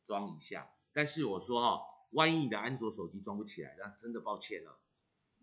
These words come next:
这就没办法了。因为到目前为止，我跟，我试了几次，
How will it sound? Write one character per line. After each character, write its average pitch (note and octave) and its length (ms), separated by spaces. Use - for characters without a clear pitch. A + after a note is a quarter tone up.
这 D3 100
就 D3 120
没 A2+ 140
办 A2+ 200
法 C#2+ 160
了。 C2 200
因 C#3+ 140
为 C3+ 340
到 D#3 140
目 D3 160
前 G#2+ 180
为 G#2 160
止， G2 200
我 E2 120
跟， G2 220
我 F#2 80
试 G#2+ 300
了 - 60
几 D2+ 100
次， E2 300